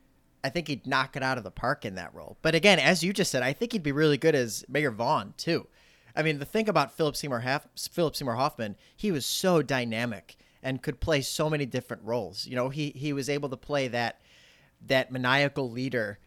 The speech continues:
in The Master, like how, how he would be as Mayor Vaughn. But then he,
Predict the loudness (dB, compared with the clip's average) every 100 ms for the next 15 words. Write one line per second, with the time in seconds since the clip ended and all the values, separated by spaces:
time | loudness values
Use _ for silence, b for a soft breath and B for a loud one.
0 | _ -6 -4 -2 -2 -4 -4 -6 -8 -14
1 | -14 -10 -10 -8 -10 -10 -10 -10 -4 -2
2 | -2 -4 -6 -6 -4 -2 0 0 0 -6
3 | -6 -4 -4 -4